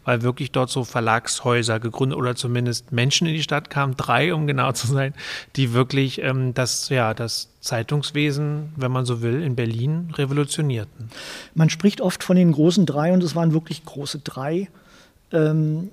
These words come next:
Speaker 2: das ist, ähm, Ullstein, Mosse und Scherl. Alle drei kommen eigentlich, heute würde man sagen, nee, kann man sagen, die kamen alle aus der Provinz. Ja. Die hatten verschiedene Hintergründe, die haben vorher Papier hergestellt, die haben alles Mögliche gemacht.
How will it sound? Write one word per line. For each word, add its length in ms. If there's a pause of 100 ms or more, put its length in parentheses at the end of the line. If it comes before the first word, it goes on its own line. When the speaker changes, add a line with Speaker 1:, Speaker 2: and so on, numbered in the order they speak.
(160)
Speaker 2:
das 160
ist, 500
ähm, 500
Ullstein, 760 (140)
Mosse 340
und 160
Scherl. 540 (220)
Alle 200
drei 380
kommen 580 (140)
eigentlich, 400 (400)
heute 320
würde 140
man 180
sagen, 460
nee, 200
kann 140
man 160
sagen, 240
die 100
kamen 240
alle 160
aus 160
der 140
Provinz. 540 (500)
Ja. 200 (580)
Die 100
hatten 260
verschiedene 420
Hintergründe, 840
die 160
haben 400
vorher 420
Papier 480
hergestellt, 720
die 120
haben 360
alles 240
Mögliche 360
gemacht. 360